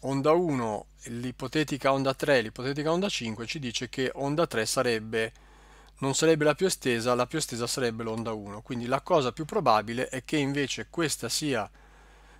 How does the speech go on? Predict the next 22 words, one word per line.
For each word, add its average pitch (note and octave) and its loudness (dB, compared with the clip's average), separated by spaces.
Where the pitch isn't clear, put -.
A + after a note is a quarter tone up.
dopo D#3 0
l'onda D3 4
due, D#3 0
sia B2+ 0
iniziata C3+ 4
una C3+ 0
onda C#3 0
tre D#3 6
composta, D#3 0
che C3 0
è A#2+ -6
quello A2+ -10
che A2 -14
accade A2+ -4
normal-, C3+ -4
normalmente, C3 -2
quindi A2+ -8
questo - -4
sarebbe A2+ -6
solo B2 -6
la A#2+ -2
ora, B2+ 0